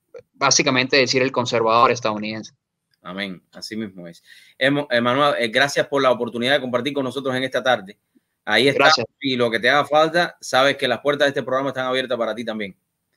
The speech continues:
Speaker 1: Muchas gracias. Hasta
Speaker 2: Amén.
Speaker 1: luego.
Speaker 2: Amigos, es importante conocer, es importante informarse. Les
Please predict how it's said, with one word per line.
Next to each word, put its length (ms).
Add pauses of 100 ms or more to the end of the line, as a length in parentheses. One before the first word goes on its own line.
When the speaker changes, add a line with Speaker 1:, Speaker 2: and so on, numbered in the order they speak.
(260)
Speaker 1:
Muchas 280
gracias. 220 (320)
Hasta 180
Speaker 2:
Amén. 140
Speaker 1:
luego. 100 (800)
Speaker 2:
Amigos, 440
es 280
importante 1040 (220)
conocer, 540
es 100
importante 520
informarse. 760
Les 200